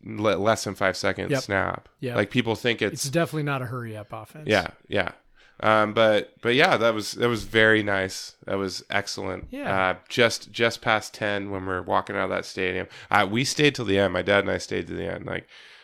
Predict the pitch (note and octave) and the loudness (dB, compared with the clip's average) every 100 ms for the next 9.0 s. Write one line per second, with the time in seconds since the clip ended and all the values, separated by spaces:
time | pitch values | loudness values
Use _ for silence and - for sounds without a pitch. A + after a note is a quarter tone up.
0 | _ - G2 G2+ A2+ A#2 A#2 - G#2+ G2+ | _ 2 4 4 4 4 -2 -2 -2 0
1 | G2 F#2 - F#2 F2+ G2+ A2+ B2+ A2+ C3+ | -2 -6 -4 -2 -4 0 0 2 0 2
2 | D3+ B2 G#2 - F#2 G2 E2+ F2+ G#2 A#2 | 6 6 6 0 0 2 2 0 0 2
3 | D#3+ B2+ G2 F#2+ - A2+ A#2+ B2+ G#2+ G2 | 2 2 2 0 -2 -2 0 -2 -2 -4
4 | - - - - D3 D#3+ F3 E3 D#3 E3+ | -4 -8 -8 -10 -6 -2 0 0 2 2
5 | D3+ D3+ D3 - C#3+ B2+ C3 A#2 A2 A2 | 2 2 0 -2 -4 -4 -10 -10 -12 -12
6 | A#2 A2 A2 - _ _ - _ - _ | -12 -12 -14 -18 _ _ -20 _ -20 _
7 | - G#3 D#3 A#2 A#2+ B2 C3 - C3 C3+ | 2 8 10 10 8 6 -2 -8 0 2
8 | C#3+ - C3 B2 A#2 A#2+ - D3+ D#3+ | 2 4 6 6 4 0 -2 0 0